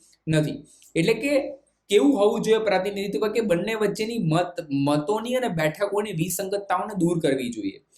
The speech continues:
તો એના કારણોસર પણ જે છે એ સારી રીતે શું કરી શકાય છે? ચૂંટણીને લડી શકાય છે.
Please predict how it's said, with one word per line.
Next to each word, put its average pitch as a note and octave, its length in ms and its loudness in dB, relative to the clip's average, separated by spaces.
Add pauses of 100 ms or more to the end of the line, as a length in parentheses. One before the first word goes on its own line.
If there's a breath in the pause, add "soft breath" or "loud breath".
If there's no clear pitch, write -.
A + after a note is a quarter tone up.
(300 soft breath)
તો - 60 -16
એના E3+ 280 2
કારણોસર G3+ 680 0
પણ G#3 240 -4
જે F#3+ 220 2
છે G3 100 -2
એ F#3+ 220 0
સારી D#3+ 300 -2
રીતે F#3 300 -2
શું G3+ 200 -6
કરી E3+ 220 2
શકાય E3 360 -2
છે? F#3 120 -2
ચૂંટણીને D3 520 0 (360)
લડી C#3+ 320 2
શકાય A2 420 -4
છે. F#2+ 180 -12